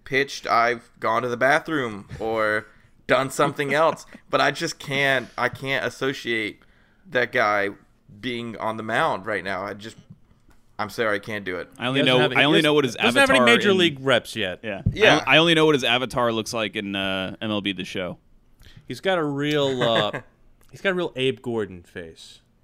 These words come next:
Speaker 3: He's got, like, kind of a
Speaker 1: Okay.
Speaker 3: s-, kinda, kind of a squish face, very puffy, rosy cheeks.
Speaker 1: Okay.
Speaker 2: Wow.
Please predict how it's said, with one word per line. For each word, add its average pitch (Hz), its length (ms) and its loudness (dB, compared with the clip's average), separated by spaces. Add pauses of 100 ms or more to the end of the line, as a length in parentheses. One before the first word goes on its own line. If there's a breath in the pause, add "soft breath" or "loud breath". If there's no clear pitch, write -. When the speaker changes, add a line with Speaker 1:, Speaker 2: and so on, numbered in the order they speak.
(360)
Speaker 3:
He's - 80 -20
got, 117 140 -14
like, 120 100 -12
kind 120 120 -6
of 120 140 -10
a 113 100 -2
Speaker 1:
Okay. 107 100 -2
Speaker 3:
s-, - 80 -6 (340)
kinda, 139 180 -10
kind 139 180 -10
of 110 120 -12
a - 20 -12
squish - 360 -10
face, 113 420 -6
very 113 320 -6
puffy, 120 400 -6
rosy 107 320 -8
cheeks. - 480 -20 (640 soft breath)
Speaker 1:
Okay. 117 280 -6
Speaker 2:
Wow. 117 340 -2